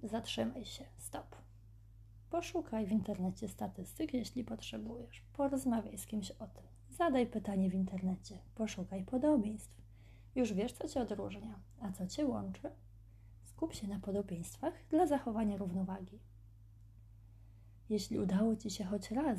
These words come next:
zadziałać wbrew schematowi, brawo! Ważne jest, żeby nie przypisywać efektom tego zdarzenia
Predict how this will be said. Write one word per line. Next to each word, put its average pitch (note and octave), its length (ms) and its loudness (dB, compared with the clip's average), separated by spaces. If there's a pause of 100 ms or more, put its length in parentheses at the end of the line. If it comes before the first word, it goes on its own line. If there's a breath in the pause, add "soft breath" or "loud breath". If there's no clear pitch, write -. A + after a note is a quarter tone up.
zadziałać G#3+ 480 0
wbrew A3+ 280 -2
schematowi, G3+ 720 -2
brawo! F#3 580 2 (720)
Ważne F#3 560 0
jest, - 460 -10
żeby G3+ 280 0
nie G3+ 120 2
przypisywać G#3+ 840 -4
efektom A3+ 540 0
tego A3 220 2
zdarzenia G3 540 2